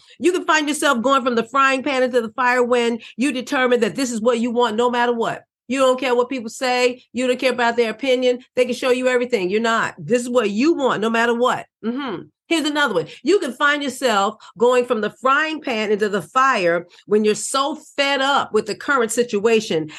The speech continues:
that you emotionally make a decision without proper thought. It's all emotions. You're so angry. You're so triggered, or you're so sad. You're so unhappy. See, emotions, let me tell you, emotions are very fleeting.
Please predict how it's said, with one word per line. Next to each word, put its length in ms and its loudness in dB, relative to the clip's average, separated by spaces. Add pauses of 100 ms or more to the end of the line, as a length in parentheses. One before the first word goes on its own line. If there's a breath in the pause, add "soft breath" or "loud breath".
(140 loud breath)
that 220 0
you 280 0
emotionally 1040 0
make 220 2
a 60 0
decision 480 -2
without 360 -2
proper 300 -4
thought. 360 -4 (160 loud breath)
It's 200 0
all 280 0
emotions. 640 -4 (280)
You're 180 2
so 960 2
angry. 640 0 (180 loud breath)
You're 140 2
so 720 2
triggered, 720 -2 (180 soft breath)
or 80 -2
you're 140 0
so 680 2
sad. 800 -2 (140)
You're 140 2
so 680 0
unhappy. 500 -2
See, 220 -2
emotions, 720 0 (160 loud breath)
let 100 -4
me 60 0
tell 80 4
you, 400 -6
emotions 420 0
are 120 -2
very 240 2
fleeting. 560 -2